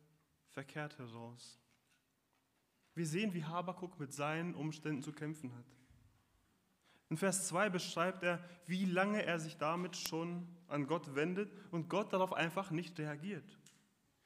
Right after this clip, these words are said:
„Wie lange rufe ich schon, ohne dass du hörst? Ich schreie zu dir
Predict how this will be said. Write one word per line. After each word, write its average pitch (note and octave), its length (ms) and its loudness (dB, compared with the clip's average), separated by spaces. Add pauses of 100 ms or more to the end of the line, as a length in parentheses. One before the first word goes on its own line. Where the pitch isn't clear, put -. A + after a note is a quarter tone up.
(160)
„Wie A#3 200 8
lange G3+ 440 8
rufe A3 340 6
ich F#3 240 2
schon, G#3 360 4
ohne G#3 480 6
dass F3 420 -2
du F3+ 340 -6 (280)
hörst? F3+ 520 -4 (220)
Ich A3 320 4
schreie F3 380 2
zu F3 180 0
dir D3+ 420 -4